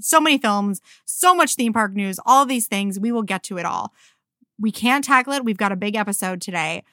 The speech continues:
So we're just gonna touch on some super recent things and kind of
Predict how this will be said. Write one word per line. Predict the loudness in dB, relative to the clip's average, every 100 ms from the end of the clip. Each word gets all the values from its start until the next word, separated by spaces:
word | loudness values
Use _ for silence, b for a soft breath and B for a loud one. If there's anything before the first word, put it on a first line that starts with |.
| _ -10
So | -2 0 0 -2
we're | -4 -2
just | -2 -2
gonna | -2 0
touch | -2 -2
on | -2
some | 0 -4
super | -2 -2 0 2 2
recent | 0 -2 -4 -4
things | -2 -2 -2 -6
and | -8
kind | -6 -4
of | -6